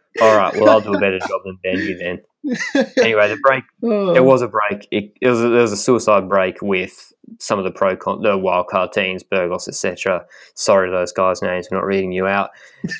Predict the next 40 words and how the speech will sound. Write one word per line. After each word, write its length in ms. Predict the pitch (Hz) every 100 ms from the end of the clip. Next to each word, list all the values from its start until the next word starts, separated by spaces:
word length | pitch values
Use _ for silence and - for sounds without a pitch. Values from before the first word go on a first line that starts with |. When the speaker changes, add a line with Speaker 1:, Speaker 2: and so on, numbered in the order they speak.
| -
Speaker 1:
They 120 | 117
got 140 | 117 110
brought 260 | 110 104
back, 340 | 107 104 104 - - -
Speaker 2:
<laughs> 920 | - _ _ _ _ _ _ _ _
Speaker 1:
and 520 | - 202 - - 101 - - _ _
it 120 | 135 127
was 120 | 147
actually 220 | 185 -
quite 140 | 180
an 60 | 156
interesting 260 | 147 - 135
finale, 500 | - 117 107 87 - -
uh, 140 | 85
to 120 | 80
be 60 | 110
honest. 180 | 95 -
There's 100 | 113
actually 180 | 113
a 40 | 110
few 120 | 104
talking 280 | 101 92 90
points 260 | 85 -
here. 180 | - - - _ _ 101
Uh, 160 | 92
we 120 | 92 117
thought 240 | 143 120
Ackermann 440 | 110 - 110 104
and 120 | 101 92
Philipsen 340 | 107 101 98
would 120 | 92
do 120 | 98
quite 260 | 98 98 92
well, 440 | 95 92 90 90 - - _ _
and 280 | 104 95 92
the 40 | -
Quick-Step 420 | 160 156 139 -
train 380 | - 113 104 104
took 200 | 135 123
over, 460 | 98 92 107 135